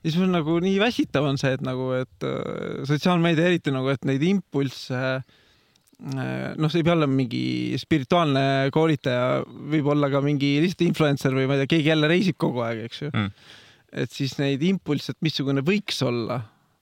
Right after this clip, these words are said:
Speaker 1: on nii palju. Et siis mul endal tihti rikub see ära, selle nagu, lööb nii kirjuks selle, et kes ma siis ise olla tahan.
Speaker 2: Mhm. Aga siis peab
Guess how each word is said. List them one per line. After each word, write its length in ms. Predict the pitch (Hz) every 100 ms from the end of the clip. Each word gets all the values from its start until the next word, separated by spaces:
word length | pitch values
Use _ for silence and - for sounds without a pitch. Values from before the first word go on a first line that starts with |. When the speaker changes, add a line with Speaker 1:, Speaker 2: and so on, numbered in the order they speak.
| _ _ -
Speaker 1:
on 140 | 131 127
nii 100 | 139
palju. 420 | 180 147 117 120 113 _ _ _ -
Et 80 | 123
siis 320 | - - 143
mul 720 | 131 - - - - 135 143
endal 320 | 160 139 131
tihti 320 | - 156 -
rikub 280 | 143 147 139
see 120 | - 143
ära, 540 | 143 135 120 110 104 131 - - 139
selle 320 | 156 - -
nagu, 340 | 135 123 123 127 _ - _ _ _ _ _ -
lööb 200 | 170 156
nii 140 | 180
kirjuks 400 | 185 247 180 135
selle, 180 | 170 139
et 100 | 127 -
kes 140 | 160
ma 80 | 143
siis 160 | 135 156
ise 180 | 180
olla 300 | 127 120 95
tahan. 300 | 110 123 - 131 -
Speaker 2:
Mhm. 220 | 117 101 _ _ _ _ _ _ _ _ _ _ _ -
Aga 140 | 98 90
siis 160 | 101
peab 160 | -